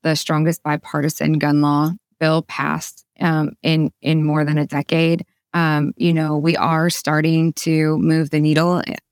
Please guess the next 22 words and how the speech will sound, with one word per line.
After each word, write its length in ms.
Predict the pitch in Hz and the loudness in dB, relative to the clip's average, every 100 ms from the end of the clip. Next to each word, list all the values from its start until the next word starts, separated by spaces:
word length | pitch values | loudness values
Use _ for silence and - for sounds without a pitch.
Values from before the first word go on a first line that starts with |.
| _ | _
politically. 680 | 160 147 156 180 - 220 233 | -4 -2 0 -2 0 0 2
More 420 | 202 160 165 160 - _ _ | 4 2 2 0 -4 _ _
politicians 600 | 165 156 - 170 170 165 | -2 -2 0 -2 2 2
are 140 | 156 151 | 2 0
aligning 600 | 143 143 151 156 160 156 | 0 0 0 0 0 0
with, 300 | 151 151 151 _ | 0 -2 -4 _
you 200 | - 170 | -2 0
know, 160 | 151 147 | 0 0
we 160 | 165 | -2
don't 300 | 165 160 170 | 0 0 -2
need 340 | - 170 208 160 | 0 2 2 0
these 180 | 156 | -6
certain 320 | - - 101 151 | -6 -4 0 0
laws, 360 | 147 147 147 | 0 0 -2
or 100 | 151 | 0
we 160 | 147 156 | 0 2
need 300 | 147 160 147 | 2 2 2
more, 400 | 156 156 147 147 _ _ _ _ | 2 2 2 -2 _ _ _ _
um, 520 | 165 151 143 135 147 - | -2 2 2 0 -4 -8
red, 220 | - 156 - - | -4 -2 -2 0
you 100 | 160 | 0
know, 280 | 143 135 | 2 0